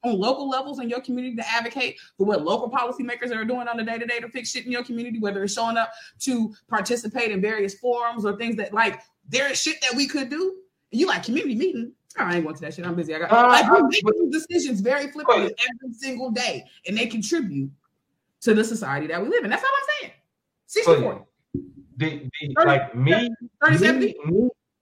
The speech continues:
Speaker 1: Eighty twenty.
Speaker 2: Not, not even close. Not even
Speaker 1: You
Speaker 2: close.
Speaker 1: wildin'.
Speaker 2: Not even
Speaker 1: You
Speaker 2: close.
Speaker 1: wildin'.
Speaker 2: Because look, it, it's a fraction. It's literally a fraction. And this is, and, and it's like a fraction of a percentage. And here's why.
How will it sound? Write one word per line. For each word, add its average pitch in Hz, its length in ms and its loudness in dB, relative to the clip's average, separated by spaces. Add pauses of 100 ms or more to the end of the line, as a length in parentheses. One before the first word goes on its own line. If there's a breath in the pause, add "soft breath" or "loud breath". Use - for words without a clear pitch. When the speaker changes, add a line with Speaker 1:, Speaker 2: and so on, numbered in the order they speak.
(400)
Speaker 1:
Eighty 240 220 2
twenty. 180 260 -6 (260)
Speaker 2:
Not, - 260 6 (140)
not 214 120 10
even 240 200 4
close. 302 800 6
Not 208 200 8
even 214 240 2
Speaker 1:
You 392 80 4
Speaker 2:
close. 247 240 10
Speaker 1:
wildin'. 719 560 4 (120)
Speaker 2:
Not 214 120 8
even 240 160 4
Speaker 1:
You 226 160 -4
Speaker 2:
close. 277 240 10
Speaker 1:
wildin'. 254 520 2
Speaker 2:
Because 226 300 2
look, 539 240 8
it, 233 140 -6
it's 240 120 4
a 196 80 8
fraction. 247 680 4
It's 175 160 0
literally 233 380 4
a 214 60 6
fraction. 208 500 2
And 165 120 4
this 214 160 2
is, 190 100 -6
and, 170 200 6
and 165 180 0
it's 165 100 -2
like 165 120 2
a 139 120 0
fraction 185 360 4
of 165 80 4
a 165 80 4
percentage. 160 380 -4
And 147 100 0
here's 160 200 0
why. 143 300 4